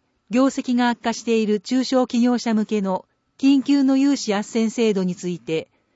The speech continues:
三月三十日火曜まで申し込み期間を延長します。なお、利用条件、必要書類等は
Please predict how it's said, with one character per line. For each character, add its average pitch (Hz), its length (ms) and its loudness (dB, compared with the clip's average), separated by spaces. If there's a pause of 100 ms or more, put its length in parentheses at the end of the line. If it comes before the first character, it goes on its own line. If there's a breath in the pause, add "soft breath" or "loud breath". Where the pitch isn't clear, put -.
三 285 320 -2
月 254 220 -4
三 220 280 -2
十 220 180 0
日 190 260 -4
火 180 140 -6
曜 202 220 0
ま 175 140 -4
で 156 240 -6 (140)
申 247 180 2
し - 120 -12
込 262 140 -2
み 247 100 -2
期 - 100 -20
間 214 240 -2
を 170 80 -4
延 175 220 -4
長 180 200 -4
し - 160 -12
ま 156 160 -10
す。 - 320 -20 (1120)
な 226 200 -2
お、 165 120 -10 (100)
利 202 120 -2
用 277 200 4
条 247 220 0
件、 165 320 -8 (120)
必 - 240 -8
要 269 200 2
書 269 180 -4
類 214 200 -2
等 185 260 -2
は 156 220 -6